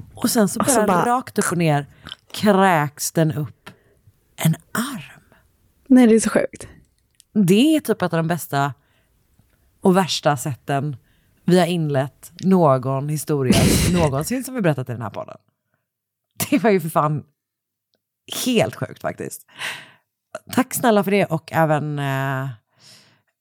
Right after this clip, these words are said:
Speaker 1: nej, det var inget.
Speaker 2: <laughs> Nej, men vadå?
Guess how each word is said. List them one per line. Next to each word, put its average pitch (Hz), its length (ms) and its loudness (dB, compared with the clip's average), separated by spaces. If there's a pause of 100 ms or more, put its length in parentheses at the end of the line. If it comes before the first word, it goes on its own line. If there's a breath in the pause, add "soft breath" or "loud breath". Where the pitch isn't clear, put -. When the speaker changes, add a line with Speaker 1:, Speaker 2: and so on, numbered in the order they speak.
Speaker 1:
nej, 165 280 4
det 208 260 2
var 220 180 2
inget. 147 180 -16 (1200 loud breath)
Speaker 2:
<laughs> 240 480 6
Nej, 240 80 8
men 240 160 8
vadå? 220 280 6